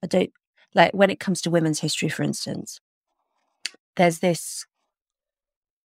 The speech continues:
I'm putting it crudely, but there's this quite dominant historical narrative of women's history that basically women were, women were oppressed by men, um,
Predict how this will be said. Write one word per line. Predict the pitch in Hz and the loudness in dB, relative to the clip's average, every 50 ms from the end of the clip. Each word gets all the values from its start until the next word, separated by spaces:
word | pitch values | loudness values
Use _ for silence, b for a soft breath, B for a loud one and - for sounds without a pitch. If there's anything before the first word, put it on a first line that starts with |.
| _ _ _ - | _ _ _ 0
I'm | 202 190 | 0 2
putting | - 233 226 208 185 | 4 4 4 6 4
it | 170 - - | 2 0 -2
crudely, | - - 190 175 165 - - 151 147 147 | -2 0 0 2 2 0 -2 -2 -2 -2
but | 143 - 165 - | -2 -2 -4 0
there's | - 175 170 165 165 - | 2 4 4 4 2 0
this | - 180 170 156 - - - - - - _ _ _ _ _ _ _ _ _ _ _ _ _ _ _ _ _ _ _ _ _ _ _ _ _ _ | -4 -4 -4 -4 -6 -8 -12 -12 -14 -16 _ _ _ _ _ _ _ _ _ _ _ _ _ _ _ _ _ _ _ _ _ _ _ _ _ _
quite | - - - 202 185 180 - | -12 -2 2 4 4 4 4
dominant | - 190 175 170 170 156 151 147 156 | 2 2 4 4 2 2 0 -2 -4
historical | 160 - - - 160 156 151 147 - 165 | -6 -6 -4 -2 0 0 0 -2 -2 -4
narrative | 156 160 156 151 151 - - - - | -2 0 0 0 -2 -4 -6 -8 -8
of | 156 170 | -8 -6
women's | 175 160 156 160 160 - | -6 -6 -6 -6 -6 -6
history | 170 165 - - - - - - 196 190 196 - _ _ - | -8 -8 -8 -8 -8 -8 -6 -6 -8 -8 -12 -16 _ _ -8
that | 185 170 - | -6 -4 -2
basically | - 160 151 - - - - 165 156 151 | -2 -4 -4 -4 -8 -10 -8 -8 -6 -4
women | 151 156 151 156 156 151 151 151 | -4 -4 -2 -2 -2 -4 -4 -4
were, | 156 151 147 147 147 151 147 - _ _ _ _ _ _ _ _ _ _ _ _ _ _ _ _ _ _ _ _ _ _ _ _ _ | -2 -2 -2 -2 -4 -6 -10 -14 _ _ _ _ _ _ _ _ _ _ _ _ _ _ _ _ _ _ _ _ _ _ _ _ _
women | - 190 180 180 175 165 | 2 4 4 4 4 4
were | 160 160 160 | 4 4 4
oppressed | 151 - - 165 160 143 - - - - | 2 0 -2 -4 -4 -4 -4 -6 -8 -4
by | - 156 151 | -2 0 0
men, | 147 147 139 135 139 151 160 - - _ _ _ _ _ _ _ _ _ _ _ _ _ - | 0 0 -2 -2 -4 -6 -8 -10 -14 _ _ _ _ _ _ _ _ _ _ _ _ _ -4
um, | - 151 151 147 139 139 139 147 147 | -2 -2 -2 -2 -2 -4 -6 -6 -8